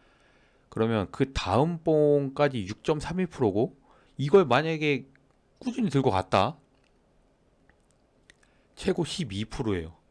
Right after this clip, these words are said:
모든 코인이 다 이렇게 상승하지 않았냐라고 얘기한다면은 당연히 아닙니다, 그건. 그건 당연히 아니고요. 어쨌건 이거 같은 경우에는 정말 인내심 있게 들고 가셨다면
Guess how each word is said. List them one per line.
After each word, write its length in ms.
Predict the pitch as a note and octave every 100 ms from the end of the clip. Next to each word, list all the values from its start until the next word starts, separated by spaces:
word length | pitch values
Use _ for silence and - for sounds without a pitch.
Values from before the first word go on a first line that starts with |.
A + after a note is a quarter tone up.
| _
모든 340 | B2 E3 G#3+
코인이 340 | - A#3+ A3+ F#3
다 140 | C#3+
이렇게 200 | B2 C3+
상승하지 440 | E3 F#3 F#3+ E3+
않았냐라고 800 | G#2+ A2 C3+ C3 C3 F#2 G#2+ A2+
얘기한다면은 1080 | G2 A#2 D3 C#3+ C3+ B2+ A#2 A#2+ A2 F#2 E2 -
당연히 300 | - C3+ A2+
아닙니다, 400 | F2+ B2+ A#2 F2+
그건. 300 | - E2+ A#2 _ _ _ _ _ _ _
그건 220 | _ B2+
당연히 300 | - G2 A#2+
아니고요. 460 | G2+ F#2 G#2 F#2 B2+ _ _ _ _ _ _ _ _ _ _ _
어쨌건 500 | - G#2+ E3 E3 E3
이거 160 | A#2 C3
같은 340 | C3+ C3+ C#3+
경우에는 640 | B2+ A#2+ A#2+ A#2 A2+ A2 G2
정말 600 | - D3 C#3+ B2+ G#2 - _ _ _ _ _
인내심 680 | A2+ C3+ D3+ D3+ C#3+ C#3+
있게 220 | A2 - A2+
들고 240 | A#2+ B2
가셨다면 640 | G#2 A#2 C3+ C3+ G2+ A#2+